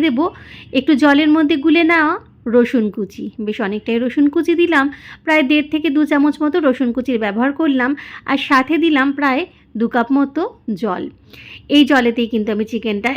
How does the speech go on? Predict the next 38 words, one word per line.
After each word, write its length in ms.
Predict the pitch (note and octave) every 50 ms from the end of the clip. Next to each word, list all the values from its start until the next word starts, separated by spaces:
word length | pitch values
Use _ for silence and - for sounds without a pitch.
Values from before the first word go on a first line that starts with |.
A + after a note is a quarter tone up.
| - A#3
একটুখানি 420 | A#3 - B3+ A#3 - B3 B3 E4+ D#4+ -
সেদ্ধ 200 | C4+ A3 F#3 A3+ G#3+ A3
করে 140 | A3 G3 G3 F#3+
নেব, 100 | G3 F#3+ G3 G3 G#3+
মানে 120 | G#3 A3+ A3 -
চিকেনের 360 | C4 A#3+ C#4+ C4 C4+ D4 C#4+ -
সাথেই 280 | D4+ C#4+ C#4+ D4+ C#4+ C#4 C#4
সব 140 | C4 A3+ - - -
কিছুই 260 | D#4 D4+ - D#4+ D#4 C4 B3
ভালো 140 | G#3+ G3+ G#3+ G#3
করে 120 | B3 A3 C4+ C#4+
একটু 120 | C#4+ - D4+ D4 -
সেদ্ধ 200 | B3+ F#3+ F3+ F#3 G3 F#3
করে 140 | G#3+ F#3 F#3 F#3
নেব। 120 | F#3+ F#3+ G3+ G#3 - - - - - - - - - -
খুব 120 | F4+ F#4 D4+ D#4
ভালো 140 | D#4+ E4 D#4+ D#4+
করে 120 | E4 D#4+ E4 D4+ E4
সব 100 | E4 E4 E4
কিছু 160 | E4+ D4+ E4+ E4+ D#4 D#4+
মিলিয়ে 260 | D#4+ D4+ E4 E4 E4 D#4+
মিশিয়ে 260 | E4 D4+ - E4+ E4+ D#4+
নিচ্ছি। 300 | E4 E4 D#4+ - - C4+ D4+ - - - - - - -
গ্যাসের 280 | G3+ G3+ G3 - A#3+ G#3+
ফ্লেমটা 300 | - C4 B3 B3+ B3 C#4 C#4+ - - - A3
on 100 | A3+ B3 C#4 C#4+ E4
করে 200 | E4 D4 B3+ D4+ D#4+ - - - - - - - - C4+
মাত্র 260 | C#4+ C#4+ C#4+ - - F4 D#4+ - - B3+ B3 B3
একটা 280 | B3 - - D#4+ C#4+ C#4 C#4
কি 100 | - D4 C4+ G#3+ A3+
দুটো 240 | B3+ B3 B3+ D4 D4 D#4 E4 - - - A3
হুইসেল 380 | A#3+ A#3+ B3 A#3+ - D#4+ D#4 D4+ C#4 C4+
দিয়ে 120 | B3 B3 C4 - -
আমি 120 | G3+ A#3 - -
সিদ্ধ 200 | A#3 F#3 F#3+ G3+ F#3+ -
করে 140 | G#3 F#3+ G3+ F#3+ F#3
নেব। 140 | F#3 F#3 G3 G3+ - - - - - - - - -
খুব 140 | - F4+